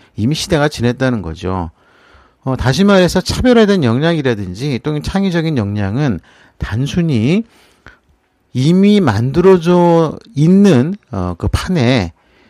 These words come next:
참여하고 동참함으로써 의미를 부여받을 수가 있다는 것은 이미 올드 패션이라는 얘기입니다. 그렇다면 어떻게 하는 게 좋을까요? 아까 말씀드렸던 것처럼 직접 판을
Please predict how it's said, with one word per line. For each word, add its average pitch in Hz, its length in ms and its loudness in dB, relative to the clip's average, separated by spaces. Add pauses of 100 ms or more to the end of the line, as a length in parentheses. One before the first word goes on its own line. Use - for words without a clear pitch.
(160)
참여하고 160 680 0
동참함으로써 143 960 0 (200)
의미를 127 360 0
부여받을 107 640 0
수가 135 380 0 (220)
있다는 143 380 0
것은 101 340 -4 (300)
이미 120 360 -4 (160)
올드 160 280 0
패션이라는 113 640 -2
얘기입니다. 87 540 -4 (1500)
그렇다면 127 500 2 (240)
어떻게 190 320 2
하는 175 140 4
게 131 100 4
좋을까요? 101 560 2 (400)
아까 160 200 2
말씀드렸던 156 540 2
것처럼 123 380 0
직접 - 320 -4
판을 208 380 4